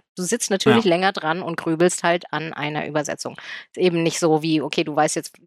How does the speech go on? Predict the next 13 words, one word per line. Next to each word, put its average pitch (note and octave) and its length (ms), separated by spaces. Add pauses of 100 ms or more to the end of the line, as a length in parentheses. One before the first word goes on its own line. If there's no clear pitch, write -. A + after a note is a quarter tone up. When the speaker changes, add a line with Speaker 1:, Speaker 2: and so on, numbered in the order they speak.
Speaker 1:
was - 200
es - 100
heißt F3 300
und F3+ 120
du E3 60
musst E3+ 200
einfach D#3+ 220
nur E3 160
ein D#3+ 80
bisschen D#3+ 340
so D#3+ 140
den, D3+ 260 (600)
den D#3+ 460